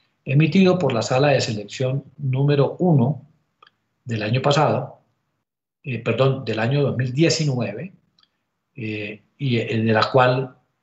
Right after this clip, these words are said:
eh, formé parte de esa sala de selección. El impedimento fue aceptado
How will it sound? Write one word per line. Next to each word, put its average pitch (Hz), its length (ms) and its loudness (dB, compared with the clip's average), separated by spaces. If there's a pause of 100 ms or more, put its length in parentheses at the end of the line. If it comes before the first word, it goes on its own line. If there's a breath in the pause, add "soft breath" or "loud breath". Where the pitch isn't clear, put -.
(220)
eh, 110 160 -6
formé 117 340 -2
parte 110 380 -4
de 101 160 -10
esa 117 160 -8
sala 120 280 -6
de 110 60 -4
selección. 110 600 -6
El 123 100 -8
impedimento 143 640 2
fue 180 100 2
aceptado 151 640 -2